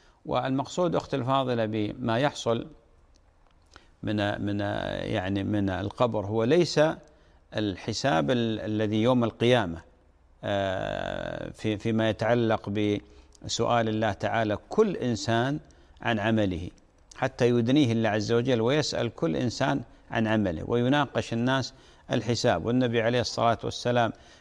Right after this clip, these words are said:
يقول: "من نوقش الحساب عذب". هذا في العرض لما تعرض ال-، الدواوين والصحف،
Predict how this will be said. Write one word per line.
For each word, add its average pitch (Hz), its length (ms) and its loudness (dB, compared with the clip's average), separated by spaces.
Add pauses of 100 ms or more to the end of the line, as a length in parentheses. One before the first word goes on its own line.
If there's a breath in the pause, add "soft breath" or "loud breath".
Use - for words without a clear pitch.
(100)
يقول: - 280 -2
"من 117 200 2
نوقش 127 400 -2
الحساب 117 580 0
عذب". 107 640 2 (480 loud breath)
هذا 120 280 0
في 113 240 -2 (400 soft breath)
العرض 107 360 4 (580)
لما 98 240 -4
تعرض 123 440 2
ال-، 95 200 -2
الدواوين 107 800 2
والصحف، 120 560 0